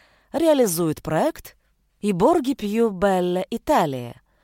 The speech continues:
«Самые красивые бурги Италии». Номинация была придумана для того, чтобы поддержать туризм в местах особой исторической и культурной ценности – а значит, и жизнь маленьких городов,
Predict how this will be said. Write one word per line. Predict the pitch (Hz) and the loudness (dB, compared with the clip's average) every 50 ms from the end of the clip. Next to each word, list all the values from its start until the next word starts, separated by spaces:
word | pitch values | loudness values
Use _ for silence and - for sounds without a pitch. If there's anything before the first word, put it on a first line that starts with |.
| _ _ _ | _ _ _
«Самые | - - - 370 370 320 311 294 262 | -6 -4 0 0 2 2 2 0 0
красивые | - 240 226 196 - - - 190 247 254 233 208 180 | 0 0 0 0 0 -2 -4 -2 -2 0 0 0 0
бурги | 160 135 151 165 160 156 131 143 170 - | 0 -2 -2 -2 -2 -2 -4 -6 -6 -6
Италии». | - - - 254 233 175 147 131 123 120 110 - - _ _ _ _ _ _ _ _ _ _ _ _ _ _ - | -6 -4 0 0 2 2 0 -2 -6 -10 -12 -16 -20 _ _ _ _ _ _ _ _ _ _ _ _ _ _ -4
Номинация | 180 208 269 294 359 359 - - - 302 | 0 0 2 2 2 2 2 0 0 0
была | 277 233 269 285 277 | 0 0 0 0 0
придумана | - 262 262 226 254 311 294 269 240 208 202 | -2 -4 -4 -2 -2 -2 -2 -2 -2 -2 -2
для | 190 180 196 208 | -4 -4 -4 -4
того, | - 240 262 277 359 381 | -2 -2 -2 0 -2 -2
чтобы | 359 - - - 254 226 240 | -4 -6 -8 -6 -6 -6 -4
поддержать | - 254 226 196 233 247 208 233 254 240 - - | -6 -6 -4 -2 -2 0 0 0 -2 -2 -4 -6
туризм | - 247 277 320 339 311 285 302 294 - - _ _ _ _ _ _ | -6 -2 0 0 0 0 -2 -4 -8 -10 -14 _ _ _ _ _ _
в | - 165 180 | -10 -6 -2
местах | 202 202 190 - - - 202 196 165 - - - | -2 -2 -2 -2 -2 -2 -2 -2 -2 -4 -6 -6
особой | 175 165 - - 190 185 160 170 170 - | -4 -2 -2 -2 -2 -2 -2 -4 -4 -4
исторической | 196 180 - - - 160 165 269 - - 240 180 - - 165 151 139 _ _ _ _ _ _ | -4 -6 -4 -2 -2 -2 -2 -2 -4 -4 -4 -4 -4 -4 -6 -6 -6 _ _ _ _ _ _
и | - 339 | -10 -6
культурной | - - 294 262 - - 247 240 247 320 | -2 -2 -2 -2 0 -2 -2 0 0 -2
ценности – | - - - 269 190 151 127 117 - - - - - - _ _ _ _ _ _ _ _ | -2 0 0 0 0 -2 -4 -6 -10 -12 -14 -16 -20 -20 _ _ _ _ _ _ _ _
а | - - 165 | -6 -6 -4
значит, | 147 147 160 147 151 - - 311 - - _ _ _ _ _ - | -4 -2 -2 -2 -2 -4 -6 -6 -8 -14 _ _ _ _ _ -8
и | 147 165 | -4 -4
жизнь | 160 156 320 381 370 381 359 | -2 0 0 0 0 0 0
маленьких | 330 320 330 330 320 294 269 - 294 277 233 | 2 2 2 0 0 -2 -4 -4 -6 -4 0
городов, | 247 269 254 208 147 135 165 202 - - | 0 2 2 2 0 0 -2 -4 -4 -6